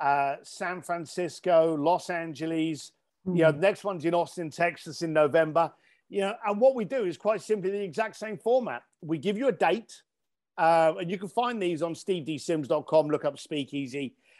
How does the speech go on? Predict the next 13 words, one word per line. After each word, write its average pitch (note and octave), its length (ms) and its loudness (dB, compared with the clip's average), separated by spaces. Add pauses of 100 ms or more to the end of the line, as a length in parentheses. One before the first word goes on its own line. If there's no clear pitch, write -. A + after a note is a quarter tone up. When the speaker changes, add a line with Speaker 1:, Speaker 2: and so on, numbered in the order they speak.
(100)
Speaker 1:
and E3 120 -6
be A3 140 4
stunned G#3 540 -2
at G3+ 260 -8
how F3 220 6
little F#3+ 640 4
information D#3+ 640 -4
there C#3 240 0
is. - 80 4
Speaker 2:
<laughs> - 800 0
Speaker 1:
Um, F3 380 4 (720)
and, G#3 320 0
uh, A3+ 240 4